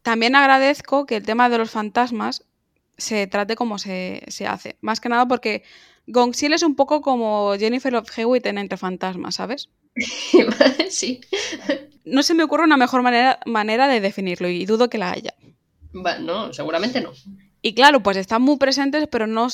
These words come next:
Speaker 1: no se hacen pesados. O sea, rollo, leía por internet que hay gente que lo llama un fantasma por capítulo, y es que literalmente tal cual. Es como,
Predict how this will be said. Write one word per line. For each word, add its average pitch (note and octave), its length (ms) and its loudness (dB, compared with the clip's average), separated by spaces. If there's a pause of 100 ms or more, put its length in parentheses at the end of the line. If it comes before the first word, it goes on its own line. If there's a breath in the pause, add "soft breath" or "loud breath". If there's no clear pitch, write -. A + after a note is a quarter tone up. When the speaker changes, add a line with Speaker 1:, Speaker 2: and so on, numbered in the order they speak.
(100)
Speaker 1:
no A3+ 240 -6
se C4+ 100 -2
hacen A#3 240 -2
pesados. F3+ 460 -6
O - 40 -12
sea, G3 380 -6
rollo, F3+ 440 -4
leía A3+ 340 2
por C4+ 140 2
internet B3 380 -2
que B3+ 100 -4
hay A#3 100 -2
gente A#3+ 280 -4
que B3 80 -4
lo A3 80 0
llama A3 440 -2
un A#3 180 -6
fantasma A#3 560 -4
por A3 160 -6
capítulo, F3 520 -8
y F3+ 60 -8
es F#3 100 -8
que F#3+ 100 -8
literalmente F#3 520 -6
tal - 200 -6
cual. - 200 -8
Es - 80 -14
como, G#3+ 260 -10